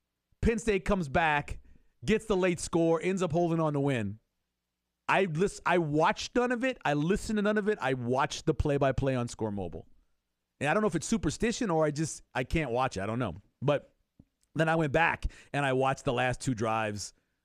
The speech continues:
on my YouTube T V, rewound it, and went back and watched it. But I, I understand. I understand sometimes watching your team is so painful that you'd rather just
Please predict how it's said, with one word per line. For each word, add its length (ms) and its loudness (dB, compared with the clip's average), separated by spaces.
on 180 -2
my 120 -2
YouTube 380 -2
T 160 -2
V, 260 -2
rewound 440 0
it, 80 -2
and 80 -2
went 120 -4
back 200 -2
and 80 -2
watched 260 -4
it. 80 -10
But 100 0
I, 140 2
I 60 2
understand. 480 -2
I 80 -4
understand 340 -4
sometimes 400 -4
watching 520 -2
your 120 0
team 520 -2
is 120 -2
so 400 2
painful 760 -2
that 200 0
you'd 160 -2
rather 320 2
just 560 -4